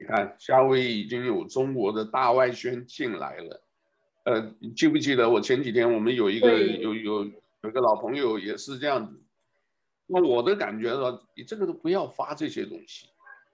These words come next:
Speaker 1: 比较好。不是说什么，你这个时机上不对。
Speaker 2: 嗯。
Speaker 1: 哦，你这个之后过了，哦，大家有什么，你看那个很盛大的什么欢迎会那些东西，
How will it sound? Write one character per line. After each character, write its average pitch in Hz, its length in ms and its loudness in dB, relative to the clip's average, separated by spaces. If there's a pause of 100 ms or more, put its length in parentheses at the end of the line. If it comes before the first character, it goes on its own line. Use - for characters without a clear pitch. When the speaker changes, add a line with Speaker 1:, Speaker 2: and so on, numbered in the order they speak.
Speaker 1:
比 147 160 -10
较 131 260 2
好。 - 360 -8 (260)
不 180 120 2
是 185 120 -2 (160)
说 165 220 0
什 113 160 -6
么， - 260 -14
你 123 140 -6
这 170 160 4
个 139 80 0
时 131 340 -8
机 175 240 -6
上 156 360 -2
不 135 120 -8
对。 180 340 0 (600)
Speaker 2:
嗯。 202 200 -8
Speaker 1:
哦， 117 400 2
你 143 100 -8
这 214 140 -6
个 196 140 2
之 - 180 -8
后 202 260 2
过 202 240 0
了， 143 300 -2
哦， 170 220 2
大 180 120 0
家 185 160 0
有 156 200 -4
什 147 120 -14
么， 147 140 -10
你 131 100 -16
看 160 200 -4
那 160 80 -6
个 151 140 -4
很 123 160 -8
盛 151 260 -4
大 151 200 0
的 135 160 0
什 131 120 -6
么 127 140 -4
欢 160 260 -2
迎 143 160 -6
会 156 200 -4
那 143 120 -8
些 139 180 -6
东 139 220 -6
西， 135 340 -10